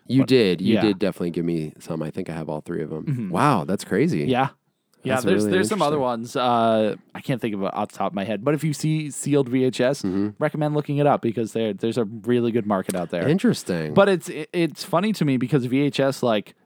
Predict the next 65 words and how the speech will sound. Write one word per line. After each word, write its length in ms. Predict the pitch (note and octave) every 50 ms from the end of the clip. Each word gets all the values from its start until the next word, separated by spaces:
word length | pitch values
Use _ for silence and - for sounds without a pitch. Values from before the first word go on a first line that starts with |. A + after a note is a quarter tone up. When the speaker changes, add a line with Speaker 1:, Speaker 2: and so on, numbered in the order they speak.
| _ - -
Speaker 2:
they 80 | B2
all 140 | B2+ C3+ C3
have 140 | D#3+ D3 B2
a 60 | A2
time 300 | - - - G#2 C3 D3
limit. 240 | B2 F#2 F2 E2+ -
The, 260 | - A2 G#2+ G#2 G2+ F#2
Speaker 1:
Yeah. 80 | F2 F2
Speaker 2:
the, 380 | F2+ F2 E2+ E2+ G2 G2+ G2 F2
we 100 | A2+ A#2
talked 240 | - A#2+ A2+ - A#2+
about 140 | A#2+ A2
it 40 | G#2
before. 320 | G2 F#2+ - - A#2+ C3 B2
The 100 | G2 -
film 320 | - - A#2 C3 C#3 A#2+
on 140 | F#2+ F2 F2+
it 120 | F2 - -
Speaker 1:
Yeah, 280 | F2 F2 F2 E2+ E2+
like, 120 | E2 D#2+ D#2+
Speaker 2:
starts, 200 | - A#2+ - -
Speaker 1:
disintegrates. 360 | - E2+ E2+ E2 E2+ E2 E2 E2
Speaker 2:
starts 240 | - A2 G2+ -
to 60 | - F#2
degrade. 500 | G2 F#2+ E2+ F2+ F2+ G2+ G#2+ F#2+ - -
Speaker 1:
I 40 | -
Speaker 2:
So, 80 | - F#2+
Speaker 1:
know. 380 | F2+ F2 E2 D#2 D#2+ D#2+ D#2 D#2+ - -
Speaker 2:
I 60 | D#3+
mean, 120 | E3 D#3+
I 80 | D3 D3+
don't 140 | D3+ C#3+ C#3+
know 400 | C#3+ C3+ C3 B2 A#2+ A#2 A2+ -
when 300 | A2+ B2 A#2 B2+ B2 A#2
that 160 | G#2+ G2+ G2+
is. 200 | A#2 C3 B2 G2+
I, 100 | A2+ G#2+
we 180 | B2 B2 C#3+ C#3+
might 260 | C3 A#2+ A#2+ C#3 A2
be 140 | - A2 G2+
in 80 | F#2+ F#2
the 80 | F#2
time 280 | - - F#2 F#2 F2 E2+
now, 340 | F#2 G#2+ G#2+ F#2 E2+ E2+ F2
but, 400 | G2 G2 F#2+ F#2+ F#2 F2+ E2+ - - - - - - -
Speaker 1:
Yeah. 360 | G2+ G2 F#2+ F2+ F2+ F2+ F2+
Speaker 2:
um, 300 | F2 F2 F2 E2+ F2 - _ _
I 80 | - A2
don't 140 | A2 G#2+ G#2
know, 220 | G2+ G2 G2 F#2+
like, 260 | F#2 F#2+ F2+ F2 -
how, 580 | - - F#2 F#2 F2+ F2 F2 F2 F2 F2 E2+ E2
how 220 | - - G#2+ G2 F2+
it 80 | E2+
happens. 600 | - - D#2 D#2 - - - G2+ - - - - _ _
You 80 | G#2 F2+
know? 80 | E2+
Speaker 1:
How 80 | E2 E2
does 180 | F#2 - - -
it 80 | - -
happen, 440 | - - - - - - - - - -
Tim? 200 | - - - - - - - - - - _ _ -
Speaker 2:
You 100 | G#2 G2+
got 180 | G2 A#2 C#3+ D#3
me. 280 | D#3 F3 F#3+ F3 C#3+